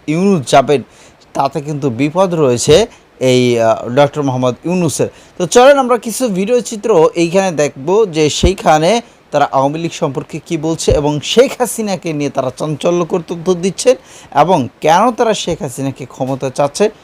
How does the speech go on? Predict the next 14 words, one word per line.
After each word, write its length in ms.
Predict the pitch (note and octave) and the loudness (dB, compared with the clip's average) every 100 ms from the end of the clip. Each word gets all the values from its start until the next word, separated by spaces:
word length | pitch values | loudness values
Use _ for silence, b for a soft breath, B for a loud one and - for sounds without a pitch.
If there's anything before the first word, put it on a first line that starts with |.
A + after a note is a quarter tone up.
| b | b
সেই 220 | - E3+ C#3+ | -2 0 2
যুক্তিও 440 | D3 G3+ - D#3+ | 2 -2 -2 -4
তুলে 260 | A#2 B2+ A#2 | -2 -2 -2
ধরা 240 | A#2 A2+ | 2 2
হয়েছে। 300 | A2+ A2 A#2 - B B | 0 -4 -6 -10 B B
আশা 240 | E3+ F#3 | 0 2
করব 240 | A#3 A#3+ B3 | 2 4 2
শুরু 320 | - G#3 G3+ | 0 -4 0
থেকে 180 | G3 F3+ | 0 0
শেষ 220 | F#3 D#3+ | -4 -6
পর্যন্ত 440 | E3+ D#3 E3 D#3+ | -6 -6 -6 -4
আপনারা 300 | F#3 - C3 | -4 -2 -4
ভিডিওটি 360 | G#2+ A2+ A2 G#2+ | -4 -4 -4 -4
করছে 520 | E3+ F#3 - A3+ B3+ | -2 -2 2 4 4